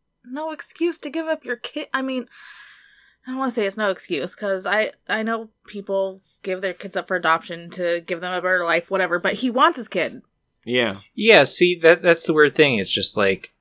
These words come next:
Speaker 3: why does he have to give up his kid for adoption?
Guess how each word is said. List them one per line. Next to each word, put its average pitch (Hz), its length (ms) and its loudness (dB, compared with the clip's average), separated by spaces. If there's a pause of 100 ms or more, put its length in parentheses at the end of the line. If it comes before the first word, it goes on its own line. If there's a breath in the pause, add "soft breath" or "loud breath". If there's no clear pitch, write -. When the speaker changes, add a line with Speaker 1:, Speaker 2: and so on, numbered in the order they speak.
(120)
Speaker 3:
why 113 1040 2 (320)
does 113 280 2
he 107 140 0
have 101 260 2
to 101 100 -4
give 98 220 -2
up 98 180 -2
his 98 220 -4
kid 98 380 -2 (160)
for 101 420 0
adoption? 107 680 0